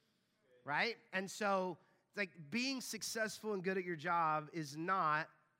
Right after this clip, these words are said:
a problem. God wants you to be good at your job. That's not it.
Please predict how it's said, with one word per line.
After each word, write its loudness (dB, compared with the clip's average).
a -14
problem. 2
God -2
wants -4
you -8
to -14
be -8
good -8
at -10
your -14
job. -14
That's -8
not -10
it. -12